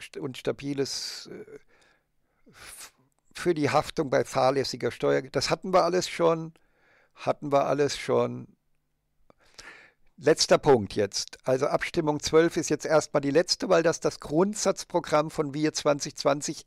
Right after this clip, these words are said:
E U ist. Also einer der drei Parteien, die aus Wir zwanzig zwanzig, äh, sozusagen aus denen sich, äh, oder ein Teil von Wir zwanzig zwanzig, ja.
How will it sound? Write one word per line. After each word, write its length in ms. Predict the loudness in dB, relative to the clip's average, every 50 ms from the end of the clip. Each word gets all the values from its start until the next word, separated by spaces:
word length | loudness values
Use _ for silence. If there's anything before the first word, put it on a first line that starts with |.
| _ _
E 320 | 6 8 8 8 6 4 4 0
U 300 | -4 -2 -2 -2 -2 0
ist. 260 | 0 -2 -2 -2 -2
Also 300 | -4 -4 -4 -4 -4 -2
einer 340 | 0 0 0 2 2 2 2
der 160 | 4 2 2
drei 320 | 2 2 0 2 2 2
Parteien, 640 | -2 -2 -4 -4 -2 -2 0 0 0 -2 -2 -4 -8
die 160 | -6 -4 -2
aus 260 | -2 -2 -4 -6 -8
Wir 200 | -6 -6 -6 -6
zwanzig 400 | -2 -2 -2 -2 -2 -6 -10 -8
zwanzig, 540 | -4 -2 -2 -2 -2 -6 -8 -10 -12 -14 -20 _ _ _ -20 -20 -20 -20 -20 -20 -20 -20 _ _
äh, 640 | 0 2 2 2 2 0 -2 -4 -4 -6 -6 -8 -8
sozusagen 640 | -8 -10 -10 -10 -12 -14 -10 -6 -6 -4 -4 -4
aus 200 | -6 -8 -8 -6
denen 280 | -4 -4 -4 -4 -4 -8
sich, 340 | -8 -8 -10 -10 -12 -12 -8
äh, 140 | -8 -8
oder 800 | -6 -8 -8 -8 -8 -8 -8 -8 -10 -10 -10 -10 -8 -8 -8 -4 -2
ein 280 | -2 0 0 -2 -4
Teil 340 | -4 0 2 2 2 2 -2
von 300 | -4 -6 -8 -8 -6 -8
Wir 180 | -6 -6 -4 -6
zwanzig 460 | -4 -4 -4 -4 -4 -6 -12 -14 -12
zwanzig, 540 | -8 -6 -6 -6 -8 -12 -16 -16 -18 -14 -10
ja. 260 | -6 -4 -4 -4